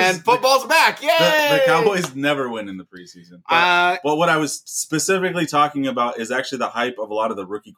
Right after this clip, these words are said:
Speaker 2: quarterbacks.
Speaker 3: I was gonna throw that out there. Justin Fields, uh,
Speaker 1: F-,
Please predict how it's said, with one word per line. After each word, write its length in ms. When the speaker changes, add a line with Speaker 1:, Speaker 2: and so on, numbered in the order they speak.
Speaker 2:
quarterbacks. 280
Speaker 3:
I 160
was 160
gonna 160
throw 220
that 80
out 180
there. 160
Justin 400
Fields, 580
uh, 300
Speaker 1:
F-, 80